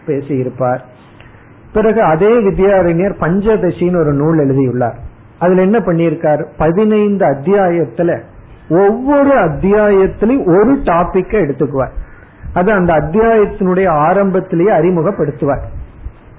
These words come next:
அதுலயே அவர் என்ன பண்ணியிருக்கார், ஃபர்ஸ்ட் சாப்டர் வந்து முழு உபனிஷத், முழு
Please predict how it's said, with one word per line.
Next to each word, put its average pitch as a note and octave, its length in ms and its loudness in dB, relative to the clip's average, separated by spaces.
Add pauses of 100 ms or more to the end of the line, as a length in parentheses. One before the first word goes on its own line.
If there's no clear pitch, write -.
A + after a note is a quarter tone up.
(420)
அதுலயே E3+ 340 2
அவர் F#3 180 2
என்ன F3 180 2
பண்ணியிருக்கார், E3+ 560 0
ஃபர்ஸ்ட் D3 440 -4
சாப்டர் F3 440 0
வந்து D#3+ 300 0 (400)
முழு D#3+ 380 4
உபனிஷத், F3+ 720 0 (120)
முழு D#3+ 280 2